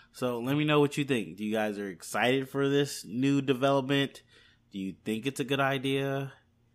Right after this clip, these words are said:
Do you think it's a bad idea? What are your thoughts on it? In other news, it's been reported that James Gunn's, uh,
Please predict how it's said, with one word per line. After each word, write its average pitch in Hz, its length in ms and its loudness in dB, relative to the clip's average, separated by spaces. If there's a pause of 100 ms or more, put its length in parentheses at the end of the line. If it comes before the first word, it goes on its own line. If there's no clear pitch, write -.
(200)
Do 90 80 -10
you 90 120 -8
think 87 220 -8
it's 85 140 -12
a 85 60 -12
bad 117 360 0
idea? 131 600 -2 (540)
What 113 260 -2
are 127 60 2
your 127 120 0
thoughts 147 360 -2
on 92 180 -6
it? 80 140 -12 (2500)
In 117 240 0 (140)
other 160 280 6
news, 123 600 6
it's 117 420 -4
been 123 320 0
reported 123 760 2 (160)
that 120 400 2 (220)
James 127 580 0
Gunn's, 113 920 -4 (1040)
uh, 92 1000 -4